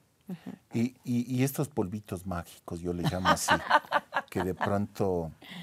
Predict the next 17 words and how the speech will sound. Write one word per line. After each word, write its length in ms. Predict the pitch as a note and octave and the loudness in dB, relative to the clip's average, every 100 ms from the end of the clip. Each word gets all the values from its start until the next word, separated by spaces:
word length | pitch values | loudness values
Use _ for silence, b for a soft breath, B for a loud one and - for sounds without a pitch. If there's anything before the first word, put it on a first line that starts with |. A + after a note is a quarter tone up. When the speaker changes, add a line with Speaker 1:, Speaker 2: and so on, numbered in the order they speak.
| D#3+ - - | -16 -18 -10
Speaker 2:
eh, 640 | F#2 E2+ E2 D2+ A#1 A1 F3+ | -6 -6 -6 -6 -8 -8 -4
por 140 | G2+ F#2 | 0 2
ahí 380 | F2+ G2 G2+ | 2 0 -2
se, 400 | F#2 - E2 D2 - F#2 | -4 -6 -8 -10 -14 -20
se 260 | - - D#2+ | -20 -14 -8
han 140 | F2 | -2
dado 180 | F2+ F2 | 0 0
a 80 | F2 | -2
conocer 520 | E2 E2 - E2+ D#2 | -6 -8 -8 -10 -8
que 120 | - | -8
la 180 | D2+ D2 | -6 -8
chía, 340 | - E2 D#2+ | -8 -6 -6
que 160 | D#2 E2 | -6 -8
la 140 | D#2+ | -6
linaza, 600 | D#2+ E2 D#2+ - G3 F#3+ | -6 -4 -6 -4 -4 -4
Speaker 1:
Ah. 40 | F3+ | -6
Speaker 2:
que, 140 | E2+ | -8